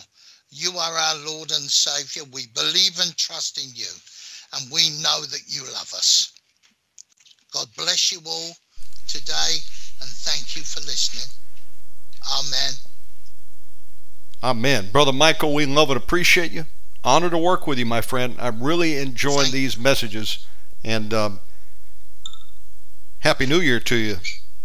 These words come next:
Speaker 2: and your family.
Speaker 1: Happy New Year to you
Speaker 2: <laughs>
Speaker 1: and to your family well. I'm sure it's warmer where you are than where, where I am.
Speaker 2: I'll tell you what, other than the rain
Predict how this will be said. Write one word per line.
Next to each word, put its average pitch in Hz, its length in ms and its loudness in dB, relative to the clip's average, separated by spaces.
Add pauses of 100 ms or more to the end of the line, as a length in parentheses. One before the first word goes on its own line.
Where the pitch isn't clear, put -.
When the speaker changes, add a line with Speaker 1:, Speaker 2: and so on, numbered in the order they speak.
(140)
Speaker 2:
and 120 160 0
your 117 100 0
family. 135 360 2
Speaker 1:
Happy 214 100 0
New 214 80 0
Year 202 240 0
to - 180 0
you - 100 -2 (260)
Speaker 2:
<laughs> 202 60 2 (420)
Speaker 1:
and 180 140 -2
to - 120 0
your 175 220 -2
family 156 520 -2
well. - 220 -2 (320)
I'm 175 140 0
sure 285 220 2 (120)
it's - 180 0
warmer 214 360 0
where 185 160 0
you 180 200 0
are 143 240 -2
than 151 160 0 (100)
where, 151 180 -2 (140)
where 151 180 -2
I 117 220 -2 (160)
am. - 60 0 (640)
Speaker 2:
I'll 143 100 2
tell 147 120 2
you 143 120 2
what, 135 340 2
other 165 240 4
than 147 200 2
the 120 80 2
rain 131 500 2